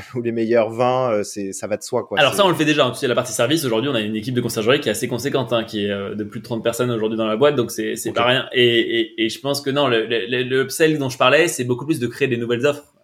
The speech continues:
Speaker 2: euh, donc qui va être de l'assurance propriétaire, de la
Speaker 1: Ah,
Speaker 2: gestion
Speaker 1: ok.
Speaker 2: de maison à l'année, qui va être, euh, vraiment des nouvelles offres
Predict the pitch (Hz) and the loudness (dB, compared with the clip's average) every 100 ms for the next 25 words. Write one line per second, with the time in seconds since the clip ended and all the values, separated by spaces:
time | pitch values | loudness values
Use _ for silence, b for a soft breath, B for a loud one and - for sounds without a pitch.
0 | - 107 107 113 113 110 117 113 123 123 | -10 -6 -6 -10 -14 -12 0 4 4 2
1 | 113 110 113 110 113 117 - 104 113 120 | -4 2 0 0 -4 -4 -6 -6 -6 -2
2 | 117 117 113 110 110 110 131 202 135 127 | 2 4 4 2 0 2 4 4 2 -2
3 | 127 120 120 120 120 117 117 123 123 123 | -2 0 0 0 -2 -2 0 0 0 0
4 | 120 107 110 110 113 113 - b b 120 | -4 -8 -2 -2 -2 -6 -6 b b 0
5 | 139 156 127 143 139 139 160 - - _ | 2 2 2 4 4 6 4 2 -12 _